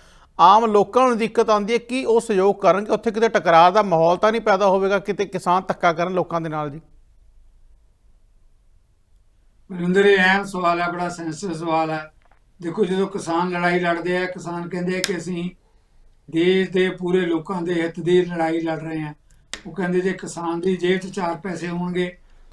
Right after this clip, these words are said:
Speaker 2: ਤਾਂ ਹੀ ਕਾਰੋਬਾਰ ਚੱਲਣਗੇ। ਜੇ ਕਿਸਾਨ ਗਰੀਬ ਹੋਏਗਾ ਤਾਂ ਸਮਝੋ ਦੇਸ਼ ਗਰੀਬ ਹੋਏਗਾ। ਉਹ ਤਾਂ ਇਹ ਕਹਿੰਦੇ ਆ ਕਿ ਅਸੀਂ ਸਾਰੇ ਦੇਸ਼ ਲਈ ਲੜਾਈ ਲੜ ਰਹੇ ਹਾਂ। ਪਰ ਮੈਂ ਜਿੱਦਾਂ ਅਕਸਰ ਕਹਿਣਾ ਹੁੰਦਾ, ਮੇਰੇ ਵਰਗਾ ਕੋਈ ਬੱਸ ਸਟੈਂਡ 'ਤੇ ਖੜਾ ਹੈ, ਕੋਈ ਰੇਲਵੇ ਸਟੇਸ਼ਨ 'ਤੇ ਖੜਾ ਹੈ,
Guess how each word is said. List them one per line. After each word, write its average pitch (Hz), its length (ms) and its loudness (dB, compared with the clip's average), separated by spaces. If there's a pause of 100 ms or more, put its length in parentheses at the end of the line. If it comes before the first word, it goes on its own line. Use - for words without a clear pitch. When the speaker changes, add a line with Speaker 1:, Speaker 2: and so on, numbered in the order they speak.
(180)
Speaker 2:
ਤਾਂ 175 160 0
ਹੀ 196 80 0
ਕਾਰੋਬਾਰ 175 520 2
ਚੱਲਣਗੇ। 175 500 -2
ਜੇ 185 100 -2
ਕਿਸਾਨ 175 480 -6
ਗਰੀਬ 170 320 0
ਹੋਏਗਾ 170 500 -2 (420)
ਤਾਂ 190 120 -6
ਸਮਝੋ 185 360 -2
ਦੇਸ਼ 180 400 0
ਗਰੀਬ 165 280 2
ਹੋਏਗਾ। 156 420 -6 (460)
ਉਹ 175 120 -8
ਤਾਂ 202 80 0
ਇਹ 196 160 4
ਕਹਿੰਦੇ 202 240 2
ਆ 208 60 4
ਕਿ 202 180 2
ਅਸੀਂ 190 140 -4
ਸਾਰੇ 185 340 -4
ਦੇਸ਼ 180 320 -2
ਲਈ 202 120 4
ਲੜਾਈ 180 320 0
ਲੜ 170 240 -4
ਰਹੇ 160 120 -14
ਹਾਂ। 151 80 -20 (420)
ਪਰ 170 140 -6
ਮੈਂ 180 80 -2
ਜਿੱਦਾਂ 190 340 2
ਅਕਸਰ 196 240 -2
ਕਹਿਣਾ 196 340 0
ਹੁੰਦਾ, 196 160 -4
ਮੇਰੇ 185 260 0
ਵਰਗਾ 190 220 -2
ਕੋਈ 196 180 -2
ਬੱਸ 185 220 -8
ਸਟੈਂਡ 190 280 -6
'ਤੇ 196 140 -4
ਖੜਾ 180 240 -2
ਹੈ, 175 300 0 (320)
ਕੋਈ 175 200 0
ਰੇਲਵੇ 180 300 4
ਸਟੇਸ਼ਨ 185 380 -2
'ਤੇ 190 100 -2
ਖੜਾ 180 240 -4
ਹੈ, 165 200 -4